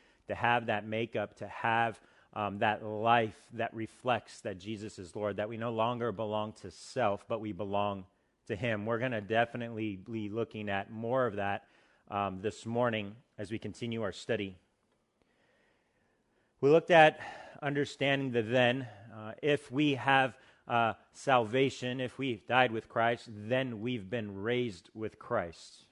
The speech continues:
right? We are a new being, a new creation, uh, conquering death,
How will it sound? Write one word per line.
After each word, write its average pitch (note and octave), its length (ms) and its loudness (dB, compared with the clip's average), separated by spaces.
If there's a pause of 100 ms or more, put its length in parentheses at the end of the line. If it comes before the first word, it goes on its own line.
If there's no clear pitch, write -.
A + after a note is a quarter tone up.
right? G#2+ 260 0
We A#2 120 -4
are G#2 120 -2
a G2+ 60 -6
new A2+ 180 -6
being, A2+ 300 -4
a G#2 40 -6
new G#2+ 140 -8
creation, A#2 640 -6 (420)
uh, F#2+ 200 -2
conquering B2 640 -2
death, A#2+ 240 2